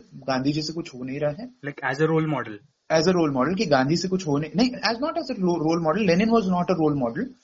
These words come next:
Speaker 1: His ideology was to be practiced to abolish British rule।
Speaker 2: ओके।
Speaker 1: अब क्योंकि गांधी जी की सोशलिस्ट जो आइडियोलॉजी थी वो काम नहीं कर रही थी,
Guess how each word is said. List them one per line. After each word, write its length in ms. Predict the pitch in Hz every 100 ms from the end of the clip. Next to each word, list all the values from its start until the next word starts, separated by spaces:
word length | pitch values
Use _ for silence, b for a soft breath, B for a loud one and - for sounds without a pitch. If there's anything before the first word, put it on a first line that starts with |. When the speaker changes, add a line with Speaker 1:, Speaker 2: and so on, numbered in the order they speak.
| b b b
Speaker 1:
His 240 | 254 247 180
ideology 520 | 175 190 220 233 269
was 120 | 254
to 120 | - 214
be 100 | 180
practiced 600 | 151 - 190 - - 247
to 200 | 190 170
abolish 380 | 170 190 226 - - -
British 220 | 151 151 123
rule। 160 | 113 - _ _ _ _ _ _ 131
Speaker 2:
ओके। 280 | - 113
Speaker 1:
अब 220 | 101 151 - - -
क्योंकि 220 | 156 202
गांधी 300 | 156 147 180
जी 120 | 196
की 80 | 226
सोशलिस्ट 560 | 190 180 196 196 - -
जो 180 | 160 180
आइडियोलॉजी 420 | 160 165 165 170
थी 100 | 190
वो 100 | 190
काम 220 | 190 165
नहीं 180 | 160 160
कर 140 | 135 120
रही 160 | 113
थी, 240 | 127 180